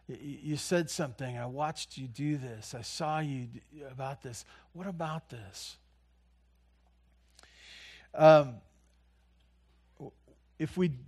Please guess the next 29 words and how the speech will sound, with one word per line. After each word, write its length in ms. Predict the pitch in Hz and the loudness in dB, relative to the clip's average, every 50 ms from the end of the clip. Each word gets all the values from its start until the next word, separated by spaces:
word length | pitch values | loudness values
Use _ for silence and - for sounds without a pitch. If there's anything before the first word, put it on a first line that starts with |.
| - _ _ _ _ - | -20 _ _ _ _ -8
if 100 | 151 147 | -2 -2
we 80 | 180 | 0
don't 240 | 156 170 190 226 220 | 4 6 4 4 6
do 100 | - 240 | 6 6
it 100 | 208 - | 6 6
privately, 440 | - 202 185 185 185 175 156 143 139 | 4 4 4 4 4 4 0 0 0
what, 320 | 139 180 226 247 202 - | 2 2 2 0 0 -4
what 100 | 175 220 262 | -6 -4 -4
do 80 | 294 | -2
we 140 | 277 269 233 | -2 0 0
usually 480 | 190 175 180 190 196 170 170 175 156 151 | 2 2 2 2 2 2 2 4 4 4
do 300 | 120 107 147 151 151 151 | 2 4 4 4 6 4
in 180 | 147 147 139 135 | 2 -2 -4 -2
replacing 960 | 131 127 113 - - - - 151 143 151 147 - - 156 127 117 113 110 - - - 143 123 | -2 -4 -4 -6 -10 -6 -2 0 0 0 0 -2 -4 -4 -4 -6 -8 -10 -14 -16 -16 -8 -6
this 240 | 143 131 - - 135 | -4 -4 -4 -4 -6
idea 400 | 120 117 113 107 135 135 131 113 | -6 -6 -6 -4 -2 -2 0 0
of 260 | 117 120 113 117 113 | 0 -2 -4 -4 -2
going 320 | 131 127 127 131 131 131 - | -2 -2 0 -2 -2 -4 -6
to 120 | - 131 | -8 -8
them 180 | 120 117 107 104 - | -8 -8 -8 -10 -8
privately? 580 | - 123 113 120 113 113 - - - 101 92 - - - - - - - - | -6 -4 -4 -4 -4 -8 -12 -12 -16 -18 -18 -20 -20 -20 -20 -20 -20 -12 -8
Think 160 | 220 220 214 | -6 -4 -2
in 80 | 202 170 | -2 -2
your 100 | 156 143 | -2 -2
mind 280 | 135 135 123 127 127 | -2 -2 -2 -2 -4
right 160 | 127 117 107 113 | -4 -6 -6 -8
now. 140 | 113 110 | -10 -8
What's 280 | 117 143 190 190 - - | 0 0 0 0 0 -4
the, 260 | - - 170 143 - | 2 4 4 4 2